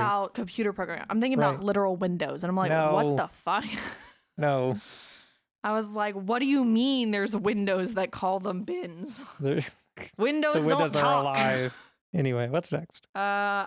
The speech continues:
Speaker 1: I don't know if I'm gonna say this right. It's cozy, cuzzy? I don't know how to say that. It's like a C O Z Z I E.
Speaker 2: It sounds like koozie, but I'm sure it's not that.
Speaker 1: I think it's cozy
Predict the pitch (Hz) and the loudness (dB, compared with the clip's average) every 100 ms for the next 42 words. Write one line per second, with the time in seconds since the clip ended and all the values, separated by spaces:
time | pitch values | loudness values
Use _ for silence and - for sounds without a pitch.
0 | - 190 214 208 185 180 180 196 190 - | -4 -6 -4 -6 -8 -10 -10 -10 -12 -12
1 | 196 - - 185 - - _ _ - - | -10 -10 -12 -14 -16 -20 _ _ -16 -10
2 | 185 214 262 262 262 - 180 220 277 294 | -8 -8 -10 -12 -14 -10 -10 -8 -12 -14
3 | 294 - 202 196 190 185 185 - 104 - | -16 -12 -8 -8 -8 -8 -10 -14 -12 -12
4 | - 214 185 - 208 208 - 185 190 190 | -10 -10 -12 -12 -12 -12 -8 -4 -2 -4
5 | - 185 170 196 185 185 - 175 175 175 | -10 -14 -10 -10 -8 -8 -4 -2 -4 -6
6 | 214 _ _ _ - 73 62 _ 147 - | -10 _ _ _ -20 -20 -20 _ -6 0
7 | 190 233 196 - - 135 151 131 147 180 | 0 0 -4 -8 -2 2 2 -2 -6 -8
8 | - - 135 135 - 139 - 135 - 139 | -10 -6 -4 -2 -2 -2 -2 -4 -4 -10
9 | 175 240 247 339 359 - - 233 214 220 | -8 -10 -8 -8 -6 -8 -8 -2 0 -2
10 | 180 - | -8 -14